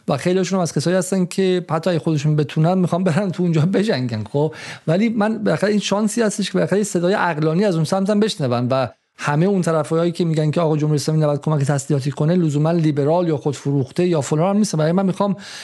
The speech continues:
این پرزنتیشن از شما بشنوم وگرنه قضیه چیزی نیستش. ولی پس، اه،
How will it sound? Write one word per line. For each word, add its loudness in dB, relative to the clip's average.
این 2
پرزنتیشن 0
از 0
شما -2
بشنوم 0
وگرنه 0
قضیه 0
چیزی 2
نیستش. -2
ولی 2
پس، -2
اه، 0